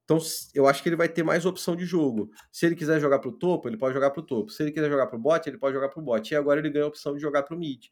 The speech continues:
dependendo da composição que ele tiver e dependendo de contra quem ele tá jogando. Então, eu acho que isso pode ajudar o jogo dele,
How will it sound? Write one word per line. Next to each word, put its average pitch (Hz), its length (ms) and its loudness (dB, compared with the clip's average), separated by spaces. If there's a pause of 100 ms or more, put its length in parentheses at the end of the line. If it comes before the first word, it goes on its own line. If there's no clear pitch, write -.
(200)
dependendo 131 360 0
da 135 80 2
composição 139 540 -2
que 135 140 -8
ele 131 80 -4
tiver 123 720 0
e - 20 -4
dependendo 147 440 -2
de 147 100 -14
contra 156 320 -6
quem 156 240 -6
ele 156 100 -4
tá 160 140 0
jogando. 156 500 0 (360)
Então, 151 520 4
eu 131 140 4
acho 139 220 2
que - 40 -10
isso 175 140 -8
pode 165 220 0
ajudar 160 420 4
o 190 80 4
jogo 160 220 -4
dele, 151 440 -2